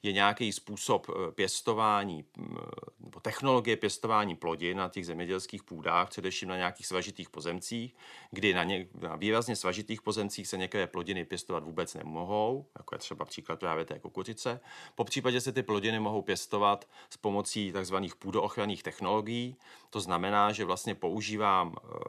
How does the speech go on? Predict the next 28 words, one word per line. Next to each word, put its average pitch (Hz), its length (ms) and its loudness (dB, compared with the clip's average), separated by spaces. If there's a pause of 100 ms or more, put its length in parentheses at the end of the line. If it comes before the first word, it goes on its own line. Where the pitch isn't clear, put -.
(160)
nějaké 90 360 0
technologie, 104 680 -2
které 101 340 0
právě 87 500 2
zamezí 92 440 -2
tomu, 87 360 -4
aby 95 140 -2
tam 98 140 -2
docházelo 90 540 0
k 90 40 -10
většímu 90 380 -6
smyvu 87 320 -6
té 85 200 0
půdy. 80 280 -12 (400)
Historická, 123 800 4 (100)
historické 107 680 0
obhospodařování 113 920 2
na 87 120 0
půdě, 107 440 0
takové 98 300 -2
to 101 120 -2
tradiční, 107 760 -2 (480)
eh, 101 120 0
je 101 120 2
samozřejmě 101 560 -2
orba 98 320 0
půdy, 104 580 0
klasická, 110 760 -4